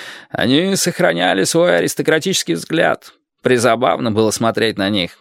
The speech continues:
Призабавно». «Ну а каково было мнение промышленников?» спросила Жюли. «О кинематографе? О, <laughs> единодушное.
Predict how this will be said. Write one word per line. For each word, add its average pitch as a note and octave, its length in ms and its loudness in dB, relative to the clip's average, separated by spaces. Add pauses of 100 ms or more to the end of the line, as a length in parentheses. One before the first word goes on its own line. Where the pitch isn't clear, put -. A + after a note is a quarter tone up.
(260)
Призабавно». - 1300 0 (1120)
«Ну B2+ 260 -2
а A#2+ 520 -2
каково A#2+ 400 0
было D#3 180 2
мнение C#3+ 360 2
промышленников?» C3+ 840 -4 (240)
спросила G2 540 0
Жюли. F2+ 400 -2 (1000)
«О - 160 0
кинематографе? C#3+ 960 0 (360)
О, - 220 0 (220)
<laughs> - 240 -4
единодушное. G3 920 0